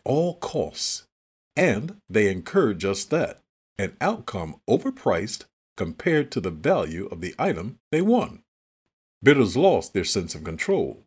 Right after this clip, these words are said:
control of their mental attentiveness and actions. In their mind,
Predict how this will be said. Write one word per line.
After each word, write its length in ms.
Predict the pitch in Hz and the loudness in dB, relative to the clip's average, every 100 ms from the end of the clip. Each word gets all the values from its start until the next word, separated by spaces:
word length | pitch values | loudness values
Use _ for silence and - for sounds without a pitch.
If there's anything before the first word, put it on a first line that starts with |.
| - | -8
control 480 | 95 - 127 98 | -6 -2 -2 -2
of 120 | 85 85 | -4 -6
their 120 | 87 | -4
mental 420 | 87 95 - - | -2 -4 -6 -10
attentiveness 760 | 82 - 156 180 175 190 190 - _ _ | -10 -6 -2 -2 -2 -2 -4 -8 _ _
and 400 | 175 147 220 151 - | 0 2 0 -4 -2
actions. 600 | 202 180 - 65 - - _ _ _ _ | -2 0 -4 -8 -14 -16 _ _ _ _
In 160 | 90 90 | -2 8
their 180 | 180 190 | 8 8
mind, 460 | 90 82 101 135 | 4 -2 -4 -10